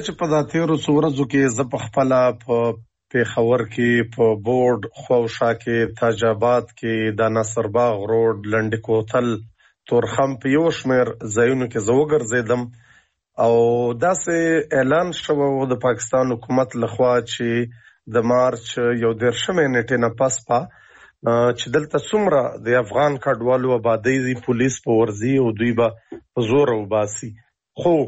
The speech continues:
اه، داسې دلته څه په نظر رانغلل، ځکه چې د مارچ یو دېرشمه نېټه هم تېره شوه، بیا د اپریل لومړۍ نېټه او نن،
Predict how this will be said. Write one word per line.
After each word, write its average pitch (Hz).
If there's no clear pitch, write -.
اه، 123
داسې 143
دلته 139
څه -
په -
نظر 113
رانغلل، 107
ځکه 156
چې -
د 139
مارچ 135
یو 127
دېرشمه 127
نېټه 127
هم 135
تېره 123
شوه، 120
بیا 120
د 110
اپریل 123
لومړۍ 120
نېټه 131
او 120
نن، 156